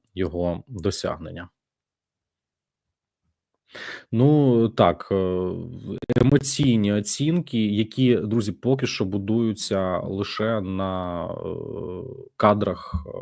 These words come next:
зустрічі Дональда Трампа, е, з Володимиром Путіним на червоному хіднику, е, на військовій базі в Анкориджі. І, е,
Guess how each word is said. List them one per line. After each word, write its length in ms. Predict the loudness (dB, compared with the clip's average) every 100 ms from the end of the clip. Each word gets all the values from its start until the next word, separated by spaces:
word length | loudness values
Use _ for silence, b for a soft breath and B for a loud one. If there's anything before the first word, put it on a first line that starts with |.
| -12 -14 -14 -12 -6 -2
зустрічі 520 | 0 -2 -6 -6 -6
Дональда 400 | -4 -4 -6 -8
Трампа, 480 | -4 -2 -2 -4 -8 B B B B B B _
е, 240 | -6 -4 0
з 160 | 2
Володимиром 580 | 2 4 2 2 0 0
Путіним 480 | 0 -2 -2 -2 0
на 120 | -2
червоному 440 | -2 -4 -4 -4 -4
хіднику, 720 | -6 -6 -4 0 0 0 -6 _ -14 -8
е, 20 | -6 -6 -8
на 360 | -4 0 0 0
військовій 400 | -4 -4 -6 -2
базі 600 | 0 0 -2 -6 -6 -6
в 260 | -6 0
Анкориджі. 640 | 2 2 0 -2 -6 -12 -10
І, 360 | -4 0 2 4
е, 600 | 2 0 0 2 0